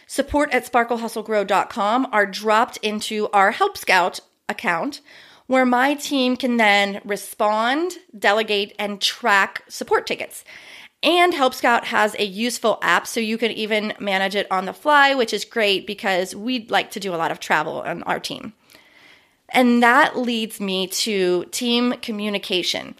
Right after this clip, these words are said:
If you have anyone else working on your business with you, like team members or contract workers, maybe a virtual assistant, you gotta be able to communicate with them.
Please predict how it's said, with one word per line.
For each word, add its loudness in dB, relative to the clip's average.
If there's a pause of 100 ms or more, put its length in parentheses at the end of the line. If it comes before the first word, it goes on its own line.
(380)
If 2
you 2
have 0
anyone 4
else 2
working 2
on 0
your 2
business -2
with -2
you, -2
like 0
team 2
members 0
or 2
contract 0
workers, -4 (240)
maybe 0
a 4
virtual 0
assistant, -6 (480)
you 2 (160)
gotta 2
be -4
able 2
to -4
communicate -6
with -6
them. -6